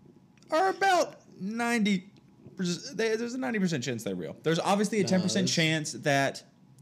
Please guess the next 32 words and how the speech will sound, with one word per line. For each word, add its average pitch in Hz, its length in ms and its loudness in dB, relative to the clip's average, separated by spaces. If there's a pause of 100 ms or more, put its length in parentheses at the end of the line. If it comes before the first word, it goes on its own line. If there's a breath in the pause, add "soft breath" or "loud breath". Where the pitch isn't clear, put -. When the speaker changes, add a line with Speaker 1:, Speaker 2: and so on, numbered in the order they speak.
(180)
Speaker 1:
that 127 360 0 (360 loud breath)
the 131 360 0
U 127 180 0
F 156 140 -4
Os 147 240 0
people 127 320 -4
have 123 80 -4
seen 113 520 -4
are 104 140 -4
just, 104 280 -6
like, 98 320 -6
other 110 240 -4
nations 98 540 -4
or, 95 60 -10
like, 90 220 -8
top 95 240 -6
secret 107 240 -8
projects 92 760 -8
or 95 100 -12
stuff - 260 -12
like 85 160 -14
that. 90 240 -12 (300 loud breath)
But 196 340 -2 (380 loud breath)
when 180 200 0
you 175 80 0
have 190 380 0 (100)
Speaker 2:
I'd 131 180 0
say 170 140 4
it's 160 120 0
Speaker 1:
government - 0 -
Speaker 2:
about 139 160 2
Speaker 1:
agencies 127 380 2